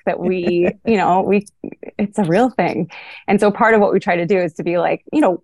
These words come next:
Speaker 1: radically welcome people and help them feel welcome and needed, because they are, but also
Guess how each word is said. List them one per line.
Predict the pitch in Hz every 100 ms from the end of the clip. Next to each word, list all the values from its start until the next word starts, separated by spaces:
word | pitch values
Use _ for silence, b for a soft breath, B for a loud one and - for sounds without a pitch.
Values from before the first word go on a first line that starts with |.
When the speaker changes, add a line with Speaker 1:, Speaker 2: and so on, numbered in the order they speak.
| -
Speaker 1:
radically | 185 226 233 - 185
welcome | 170 170 175 175
people | 165 - 160 151
and | 180
help | 175 165
them | 170 170
feel | 170 160 165 156 104 - 185
welcome | 180 175 185
and | 170 180
needed, | 196 196 185 190
because | 202 196 175
they | 208
are, | 190 160 180 - -
but | 196
also | 196 190 180 170